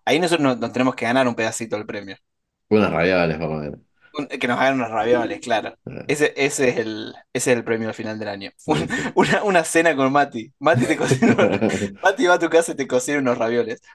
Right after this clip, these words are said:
Speaker 1: "Hoy este capítulo es un desastre, Mati. Hablamos de todo menos de juego de mesa". <laughs>
Speaker 2: Así que bueno.
Speaker 1: Eh,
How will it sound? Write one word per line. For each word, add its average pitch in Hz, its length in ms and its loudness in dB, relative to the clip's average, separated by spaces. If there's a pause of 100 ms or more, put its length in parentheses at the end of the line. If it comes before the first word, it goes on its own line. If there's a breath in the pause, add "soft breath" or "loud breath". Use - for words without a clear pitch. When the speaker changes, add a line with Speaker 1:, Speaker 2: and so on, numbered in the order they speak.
(140)
Speaker 1:
"Hoy 170 180 6
este 165 160 -2
capítulo 151 320 0
es 156 80 -2
un 151 100 -4
desastre, 139 420 0
Mati. 131 440 0
Hablamos 165 320 4
de 143 120 4
todo 175 360 4
menos 170 200 0
de 151 60 4
juego 151 220 0
de 147 80 0
mesa". 151 480 -6
<laughs> - 1700 -10
Speaker 2:
Así 90 320 -6
que 80 100 0
bueno. 78 180 0
Speaker 1:
Eh, 139 380 2